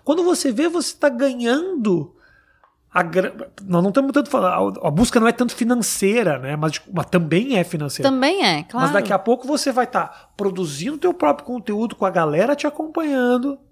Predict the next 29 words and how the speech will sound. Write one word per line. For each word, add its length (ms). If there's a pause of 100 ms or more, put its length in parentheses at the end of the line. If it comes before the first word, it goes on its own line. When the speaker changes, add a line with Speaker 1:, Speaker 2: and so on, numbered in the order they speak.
(500)
Speaker 2:
Uhum. 500 (100)
Speaker 1:
e 60
ainda 180
ganhando 380
um 40
dinheiro 300
bom 200
pra 140
fazer 300
isso. 440 (200)
Speaker 2:
Uhum. 140
Speaker 1:
Que 100
é 20
exatamente 680
o 40
que 140
você 260
me 120
parece 340
que 80
sempre 320
quis. 560 (220)
Speaker 2:
Sim. 360 (460)
Speaker 1:
Porque 200
você 200
me 100
diz 220
que, 140
tipo, 500